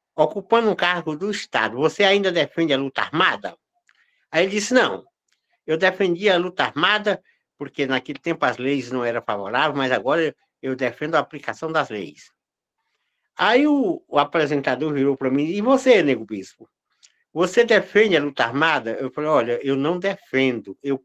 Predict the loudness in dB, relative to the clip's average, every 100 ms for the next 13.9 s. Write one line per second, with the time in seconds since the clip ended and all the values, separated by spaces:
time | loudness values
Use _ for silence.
0 | _ -2 -2 -4 _ -14 -12 -12 -14 _
1 | -20 _ _ _ _ _ _ _ _ _
2 | _ _ _ _ -2 4 6 6 6 4
3 | 6 6 4 2 0 -2 0 2 2 0
4 | -4 -6 -10 -12 _ _ _ _ _ _
5 | _ _ 4 6 8 4 4 4 4 0
6 | 0 0 2 2 2 2 2 0 -4 -6
7 | -2 -4 0 2 2 0 0 -2 -2 -2
8 | -4 -2 0 0 0 -6 _ _ _ _
9 | _ _ _ _ _ _ _ _ _ _
10 | _ _ _ 0 2 4 4 6 4 2
11 | 4 2 4 2 0 -2 2 4 6 6
12 | 4 2 -4 -12 _ _ -6 0 2 2
13 | 2 4 4 4 2 2 0 -2